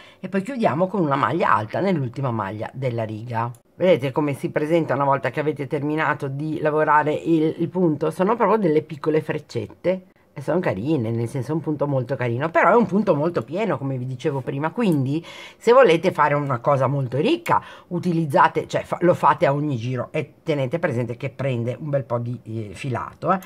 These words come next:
Questo punto poi ha una bivalenza, nel senso che potete utilizzarlo sia lavorato per orizzontale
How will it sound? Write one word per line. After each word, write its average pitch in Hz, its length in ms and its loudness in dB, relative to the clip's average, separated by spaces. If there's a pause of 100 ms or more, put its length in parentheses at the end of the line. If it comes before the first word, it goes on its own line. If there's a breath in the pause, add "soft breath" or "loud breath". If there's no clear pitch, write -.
(260 loud breath)
Questo 277 280 4
punto 190 360 2
poi 117 400 0 (300 loud breath)
ha 214 160 6
una 247 200 6
bivalenza, 170 720 2
nel 190 140 -4
senso 170 240 -4
che 202 80 -2
potete 185 320 0
utilizzarlo 156 560 2
sia 339 400 2 (260 loud breath)
lavorato 175 480 6
per 143 160 0
orizzontale 147 840 2